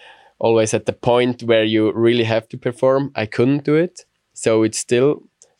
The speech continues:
like with, yeah, like that, it's, it was a progress, process, uh, I would say, because, um,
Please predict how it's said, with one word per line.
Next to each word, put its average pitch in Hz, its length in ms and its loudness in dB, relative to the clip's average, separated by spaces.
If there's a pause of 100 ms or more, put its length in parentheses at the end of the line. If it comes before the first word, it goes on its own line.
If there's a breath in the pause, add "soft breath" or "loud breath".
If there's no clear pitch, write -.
(140)
like 113 340 -2
with, - 520 -8
yeah, 120 260 -2 (120)
like 113 220 -4
that, 123 380 -2
it's, - 400 -16
it 110 140 -8
was 113 180 0
a - 20 -12
progress, 127 640 -6 (680 loud breath)
process, 120 640 -4
uh, - 40 -4
I 107 240 -2
would 113 200 -4
say, 117 320 0
because, 107 500 -8
um, 98 580 -6